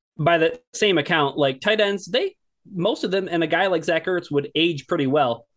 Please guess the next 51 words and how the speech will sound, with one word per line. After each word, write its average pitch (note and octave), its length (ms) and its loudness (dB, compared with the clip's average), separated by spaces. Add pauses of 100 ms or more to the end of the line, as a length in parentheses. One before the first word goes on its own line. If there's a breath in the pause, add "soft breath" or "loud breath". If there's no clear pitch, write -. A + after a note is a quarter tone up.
(240)
But D3+ 300 -4
the C#3+ 200 -4
Eagles, E3+ 400 0
they, C3 320 -2 (120)
they, B2+ 320 -2 (100)
they C3 140 -2
got C#3 260 -2
Goedert. C#3+ 360 2 (120)
They've A#2+ 220 -4
kept D#3 240 -2
him D3 100 0
there C#3+ 180 2
for C#3 120 -4
so C3+ 260 -2
long, C3 480 -2 (460 soft breath)
and A#2 440 -2 (360)
I, D3 260 2
I F#3+ 60 2
just, D#3 260 -2 (100)
I E3+ 140 2
think G#3 180 -2
he's E3 200 -4
probably, E3 540 -2
like, C3+ 380 -2
it, E3 220 -4 (200)
he B3+ 240 -6
could E4+ 120 -2
have B3 220 0
a F#3+ 60 -4
breakout E3+ 380 0
season. E3+ 300 -2
It C#3+ 100 -4
wouldn't D#3 280 -4
surprise C#3+ 400 0
me D3+ 100 4
if C3+ 160 0 (360 soft breath)
Goedert's, D3 340 2
like, C3+ 260 -2 (180)
in D#3+ 120 0
the D3 100 2
top C#3+ 400 -4
five C3+ 280 -2
tight C3 200 0
end B2 160 -2
conversation B2+ 500 -4
by A#2+ 120 -2
the A#2+ 80 -4
end A#2 100 -4
of A#2 60 -6
the A2 80 -6
year. - 180 -6